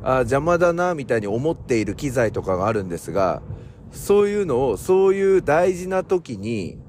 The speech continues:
普段持ち歩いてるのに置いてくるみたいな。なんかダメなんですよね。だから今日ね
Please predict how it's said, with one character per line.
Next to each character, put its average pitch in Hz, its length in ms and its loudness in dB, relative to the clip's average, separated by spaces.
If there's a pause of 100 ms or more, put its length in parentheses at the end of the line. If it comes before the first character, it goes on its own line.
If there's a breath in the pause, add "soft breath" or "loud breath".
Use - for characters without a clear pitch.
(160)
普 180 80 2
段 147 160 2
持 107 140 -4
ち 117 140 0
歩 113 180 2
い 104 60 -4
て 104 100 -4
る 92 100 -8
の 92 140 -6
に 101 100 -6
置 101 200 -2
い 107 60 -4
て 110 120 -4
く 101 180 -4
る 85 120 -4
み 85 160 -10
た 78 180 -6
い 71 60 -8
な。 69 240 -10 (500 loud breath)
な 117 120 -2
ん - 20 -4
か - 80 -6
ダ 165 720 2
メ 196 240 -2
な 202 160 0
ん 196 80 -6
で 185 80 -2
す - 160 -8
よ 120 120 0
ね。 104 260 -6 (1300 soft breath)
だ 147 120 2
か 127 120 2
ら 110 140 2
今 127 260 0
日 - 60 -12
ね 165 180 -8